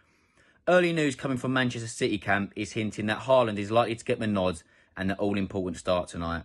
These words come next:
F P L Chubbs replies with, "Source, mate." F P L Scrub, "Rumours floating around the City journos, not to mention that cheeky Calvin Phillips F P L transfer, eyes emoji." F P L Chubbs,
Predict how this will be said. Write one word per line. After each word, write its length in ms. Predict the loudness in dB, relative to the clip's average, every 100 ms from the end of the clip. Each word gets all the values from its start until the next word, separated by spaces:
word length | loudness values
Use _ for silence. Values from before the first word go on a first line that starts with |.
| -12 _ _ _ _ _ _ 0
F 200 | 0 0
P 140 | 2
L 200 | 2 2 -4
Chubbs 840 | -6 0 4 2 0 -10 -12 -14 _ _ _ _ _ _ _ _ _ _ _ _ _ _ _ _
replies 640 | -6 4 6 8 4 0
with, 260 | -2 -2 -6
"Source, 420 | -2 0 0 0
mate." 420 | 0 0 -4 -16 _ _ _ _ _ _ _ _ _ _ _ _
F 220 | 0 0
P 100 | 2
L 140 | 2 2
Scrub, 560 | -2 -4 4 4 4 -6 _ _ _ _
"Rumours 320 | 4 4 4
floating 320 | 2 2 2
around 240 | 2 2 2
the 60 |
City 280 | -2 -4 -4
journos, 640 | 2 2 4 2 0 -4
not 160 | -8 -8
to 100 | -4
mention 320 | -4 -4 -6
that 100 | -8
cheeky 360 | -6 -4 -4 -4
Calvin 320 | 0 0 0
Phillips 400 | -2 -2 -2 -4
F 100 | -6
P 140 | 0 0
L 100 | 0
transfer, 640 | -2 -6 -6 0 0 0 -2
eyes 240 | 0 0 0
emoji." 540 | 0 0 0 -2 -2 -10 _ _ _ _ _ _ _ _ _ -2
F 180 | -2 2
P 100 | 2
L 120 | 2
Chubbs, 460 | 4 4 4 0